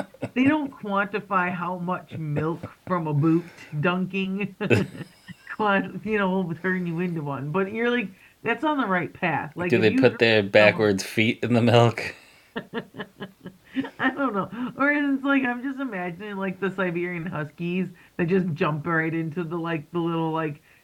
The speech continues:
Speaker 1: cow trough bucket and,
Speaker 2: Yeah.
Speaker 1: like, splash everything everywhere. Um, if a woman died during childbirth,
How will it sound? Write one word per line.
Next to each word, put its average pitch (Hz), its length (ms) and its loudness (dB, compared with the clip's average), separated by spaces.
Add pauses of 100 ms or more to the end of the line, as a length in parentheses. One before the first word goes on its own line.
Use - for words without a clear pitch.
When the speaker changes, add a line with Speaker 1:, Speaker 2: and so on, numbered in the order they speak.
(140)
Speaker 1:
cow 165 240 -2
trough 165 420 -2 (120)
bucket 165 460 0
and, 120 240 6
Speaker 2:
Yeah. 165 60 -2
Speaker 1:
like, 160 140 -4 (920)
splash 170 420 -2
everything 165 400 -2
everywhere. 165 540 -2 (680)
Um, 180 440 0 (320)
if 208 120 -2
a 233 60 -2
woman 208 840 0
died 160 440 -4
during 165 280 -6
childbirth, 151 640 0